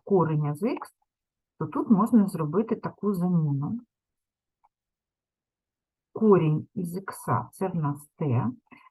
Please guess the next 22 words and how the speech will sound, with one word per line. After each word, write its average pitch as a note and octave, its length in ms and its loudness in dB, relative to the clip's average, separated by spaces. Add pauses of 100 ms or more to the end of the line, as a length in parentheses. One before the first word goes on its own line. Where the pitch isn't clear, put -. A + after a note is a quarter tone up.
(500)
А, E3+ 180 0
так - 300 0
як C4+ 160 -4
корінь G3 380 4
теж A#3+ 260 2
приймає F#3 580 0
невід'ємні F3 600 -2
значення, G3 640 -4
то E3+ 60 -6
на E3 160 -4
t C4 140 -4
в C4+ 40 0
нас A3+ 200 2
буде F#3 240 -4
таке G3 280 -8
обмеження. D3+ 640 -6 (500)
Тому A3+ 440 6 (360)
х — F#4+ 520 0
це A#3 160 0
буде C4+ 640 -4 (1200)
т A3 140 0
квадрат. A3 580 -2